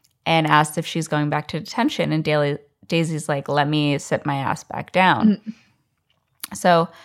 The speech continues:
Speaker 1: Bartlett stands in front of them and tells them that the dance team will have rules. So gym clothes, white socks, clean tennis shoes are required. We see, like, some girls leave.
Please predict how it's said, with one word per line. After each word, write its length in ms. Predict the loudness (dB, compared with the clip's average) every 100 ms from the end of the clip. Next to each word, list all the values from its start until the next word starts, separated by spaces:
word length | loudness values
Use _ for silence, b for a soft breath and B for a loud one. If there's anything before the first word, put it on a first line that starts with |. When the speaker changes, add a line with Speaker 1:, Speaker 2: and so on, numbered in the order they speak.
| B B
Speaker 1:
Bartlett 360 | 0 2 0 -4
stands 340 | 0 2 2 0
in 80 | -2
front 220 | -2 0
of 80 | 2
them 300 | 2 2 0
and 140 | -2
tells 400 | -2 0 0 -2
them 360 | 0 2 2 -2 -2
that 380 | 0 0 -2 _ _ _ _ _ _ _ -6
the 100 | -2
dance 280 | 0 -2 -4
team 320 | -2 -2 -2
will 160 | -4
have 260 | -2 -2 -4
rules. 340 | -6 -6 -8
So 460 | -8 -2 0 0 -2 b b b b b b _
gym 280 | 0 0 2
clothes, 520 | 4 4 4 2 0
white 260 | 2 2 0
socks, 580 | 2 4 4 2 -6
clean 380 | -14 -6 -2 0
tennis 320 | 0 0 0 -2
shoes 300 | -2 -4 -2
are 380 | 0 0 -2 -2
required. 880 | -4 -4 -8 -4 -2 0 2 0 -4 _ _ _ _ _ _ -10
We 80 | -8
see, 240 | -4 -2
like, 200 | 0 -2
some 220 | -4 -4 -4
girls 280 | -4 -6 -4
leave. 400 | -4 -4 -8